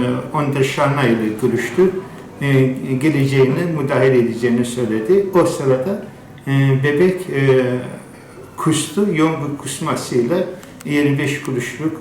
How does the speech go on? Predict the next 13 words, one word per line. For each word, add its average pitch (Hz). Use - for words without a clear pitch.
e, 135
metal 135
para, 151
e, 131
kustu, 196
çıkarttı -
ve 160
hasta, 147
e, 160
rahatladıktan 139
sonra 127
taburcu 123
edildi. -